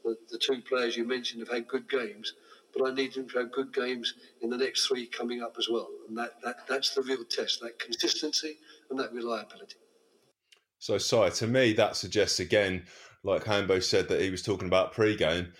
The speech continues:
Speaker 2: Um, actually, Roy had kept Benteke on the, uh, at, at the back of his mind for a little while, and he's played him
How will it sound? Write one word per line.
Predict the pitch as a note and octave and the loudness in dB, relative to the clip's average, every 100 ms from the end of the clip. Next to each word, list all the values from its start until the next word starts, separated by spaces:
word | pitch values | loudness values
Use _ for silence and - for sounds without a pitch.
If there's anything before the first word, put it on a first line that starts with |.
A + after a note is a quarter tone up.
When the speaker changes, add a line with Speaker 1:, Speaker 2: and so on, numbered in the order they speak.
| - - - | -20 -16 -2
Speaker 2:
Um, | F#2 F#2 F#2 F2 _ _ _ _ _ | 2 2 0 -6 _ _ _ _ _
actually, | G2 - - F#2+ F#2 F#2 - | 0 0 0 2 2 2 0
Roy | F#2 F#2+ F#2 F2+ | 2 4 4 4
had | F#2 F#2 E2+ - - - - | 4 4 4 -2 -6 -12 -2
kept | G#2 F2+ - _ _ _ | 0 0 -4 _ _ _
Benteke | F#2+ F2+ - F#2 - F#2 F2+ F2+ | 0 0 0 0 4 4 6 2
on | F#2 | -2
the, | F#2 F#2 | -4 -2
uh, | F#2 - _ - - _ _ _ _ | -4 -6 _ -20 -20 _ _ _ _
at, | A2+ A2+ - C3 | 0 0 -2 2
at | B2 | 2
the | A#2 | 4
back | B2 A#2+ | 4 4
of | A#2+ | 0
his | G#2 A2+ | 0 4
mind | A#2 G#2+ G2+ | 6 4 4
for | A2 | 4
a | |
little | G#2+ A2 G2+ | 6 6 6
while, | A2+ G#2+ F#2+ G#2+ | 6 8 6 6
and | G#2+ G#2+ G#2+ G#2+ | 4 0 -2 -2
he's | A#2+ A2+ G#2+ | 0 0 0
played | - B2 A#2 A2 | 0 4 4 4
him | G#2+ G#2+ | 2 -2